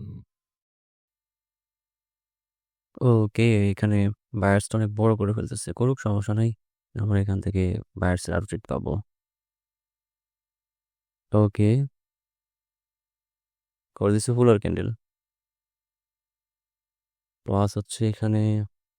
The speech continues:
একটা মানি ফ্লো হইছে। That's been কোনো প্রবলেম নাই।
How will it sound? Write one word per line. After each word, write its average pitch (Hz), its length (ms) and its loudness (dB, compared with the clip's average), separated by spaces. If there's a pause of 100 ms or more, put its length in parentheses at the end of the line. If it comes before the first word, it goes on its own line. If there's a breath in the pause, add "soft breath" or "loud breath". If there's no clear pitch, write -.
(600)
একটা 104 180 -8
মানি 104 240 2
ফ্লো 104 200 -2
হইছে। 95 280 -6 (1200)
That's 110 340 -2
been 117 280 2
কোনো 110 280 2
প্রবলেম 101 400 0
নাই। 117 200 2